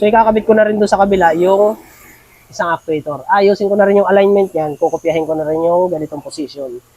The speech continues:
Hindi lahat ng sasakyan, ganyan ang position, ha. Itatama nyo lang din yan. Itatama nyo yung kamada ng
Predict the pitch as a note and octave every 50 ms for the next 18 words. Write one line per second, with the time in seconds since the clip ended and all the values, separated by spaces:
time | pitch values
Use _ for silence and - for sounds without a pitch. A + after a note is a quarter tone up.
0 | _ _ _ F3 F#3 G3 G3+ G3+ G#3+ G3+ F#3 G#3 G#3 G#3 G#3 G3+ G3+ G3+ G3+ G3+
1 | G3+ G3+ G3+ G3+ G3+ G3+ G3+ G3+ G3 G3 - - G3 - - - - E3+ D#3+ D#3+
2 | D#3 E3 E3 D#3+ D#3+ E3 D#3 - C#3 C3+ D#3 D3+ - F#3 F3+ F3 G3+ G3+ G3 E3+
3 | - _ _ _ _ _ _ _ _ _ - F#3 F3+ F3+ F3+ F3+ F3 F3+ F3 E3+
4 | E3 E3+ F3 E3+ E3 D#3+ E3 E3 D#3+ D#3 D3 D3+ D#3+ D#3+ D3+ C#3 B2+ A#2+ A2 B2+
5 | C#3 D3+ D3 - D#3 D#3 D3+ D#3+ D#3 D#3 D#3 D#3+ D#3 D3+ - D#3 D#3+ D#3 D#3 D#3+
6 | D#3+ D#3+ E3+ F3+ G3+ G#3 G#3+ A#3